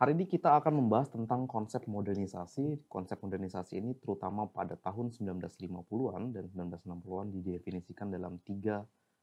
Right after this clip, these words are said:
cara utama. Yang pertama, historis. Dalam konteks historis, modernisasi sering dianggap sama dengan westernisasi atau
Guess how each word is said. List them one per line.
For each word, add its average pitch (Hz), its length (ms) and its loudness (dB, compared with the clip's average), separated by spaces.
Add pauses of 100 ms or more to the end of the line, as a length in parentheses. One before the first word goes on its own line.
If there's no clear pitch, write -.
(160)
cara 139 240 4
utama. 87 400 -2 (520)
Yang 92 160 -6
pertama, 101 320 2
historis. 104 480 -2
Dalam 90 320 -2
konteks 95 480 -6
historis, 135 400 -2
modernisasi 95 560 -6
sering 104 160 -4
dianggap 92 720 -4
sama 113 480 -4
dengan 90 400 -8 (240)
westernisasi 147 1120 -2
atau 117 320 -2